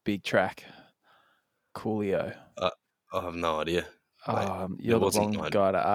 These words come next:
Speaker 1: ask,
Speaker 2: my,
Speaker 1: aren't you?
Speaker 2: yeah, it wasn't my genre of music then or now.
Speaker 1: No, it
Speaker 2: Like
Speaker 1: wasn't mine, but my mate Sam Button fucking loved
Speaker 2: <laughs>
Speaker 1: Coolio. He was a wigger.
Speaker 2: <laughs> He's
Speaker 1: Um,
Speaker 2: a wigger. Can you say wigger?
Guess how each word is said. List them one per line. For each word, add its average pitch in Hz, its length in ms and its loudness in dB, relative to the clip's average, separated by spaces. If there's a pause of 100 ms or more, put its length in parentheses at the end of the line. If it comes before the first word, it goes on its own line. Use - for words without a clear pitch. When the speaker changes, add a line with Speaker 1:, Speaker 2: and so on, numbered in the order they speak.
(160)
Speaker 1:
ask, - 120 -4
Speaker 2:
my, - 120 2
Speaker 1:
aren't 113 120 -2
you? - 60 -10 (840)
Speaker 2:
yeah, 90 100 4
it 85 80 4
wasn't 92 260 0
my 85 160 0
genre 85 320 0
of 78 80 -4
music 80 380 -2
then 85 420 0
or 87 180 0
now. 78 300 -2 (720)
Speaker 1:
No, 147 80 6
it - 80 0
Speaker 2:
Like 151 100 2
Speaker 1:
wasn't 160 300 2
mine, 127 180 4
but 127 220 4
my 120 120 2
mate 120 240 4
Sam 117 260 2
Button 117 320 2 (540)
fucking 113 400 -4
loved 113 280 2
Speaker 2:
<laughs> - 40 -10
Speaker 1:
Coolio. 90 420 0
He 117 100 4
was 110 160 2
a 104 40 2
wigger. 110 400 0
Speaker 2:
<laughs> - 1600 -10
He's 113 260 6
Speaker 1:
Um, 131 60 2
Speaker 2:
a - 40 0
wigger. - 760 -4
Can 170 160 6
you 233 80 4
say 170 220 6
wigger? 302 300 4